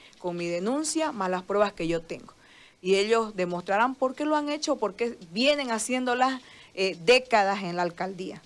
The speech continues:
Antes les fue bien y me decían, "Vanessa", eh, me decían, "No seas tonta, cien años tiene guardia y nadie está preso".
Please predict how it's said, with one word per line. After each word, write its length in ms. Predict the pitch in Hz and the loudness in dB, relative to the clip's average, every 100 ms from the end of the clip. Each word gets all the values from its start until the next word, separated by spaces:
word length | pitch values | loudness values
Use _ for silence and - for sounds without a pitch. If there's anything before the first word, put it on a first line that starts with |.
| - - - | -20 -14 2
Antes 380 | 240 320 294 | 2 4 2
les 260 | 247 214 208 | 2 2 2
fue 200 | 240 247 | 4 6
bien 380 | 254 285 233 190 | 6 2 2 -2
y 140 | 180 | 0
me 140 | 185 190 | 2 2
decían, 420 | 190 240 226 190 - - - - | 2 2 2 0 -10 -20 -20 0
"Vanessa", 640 | 233 254 277 - 214 190 147 - - - | 2 2 0 2 2 2 -2 -14 -20 -20
eh, 320 | - 180 180 | -8 -2 0
me 100 | 175 | 0
decían, 220 | 180 226 | -2 -2
"No 80 | 294 | 0
seas 200 | 302 277 | 0 -2
tonta, 540 | - 240 269 233 196 180 | 0 0 0 -2 -2 -2
cien 260 | 269 262 247 | -2 0 2
años 260 | 254 226 | 0 -2
tiene 240 | 233 240 214 | -4 -4 2
guardia 340 | 214 233 262 | 4 4 0
y 60 | 302 | 0
nadie 240 | 403 349 | 0 0
está 240 | 294 311 | 0 0
preso". 680 | 330 311 349 359 320 - 175 | 0 2 4 4 2 2 0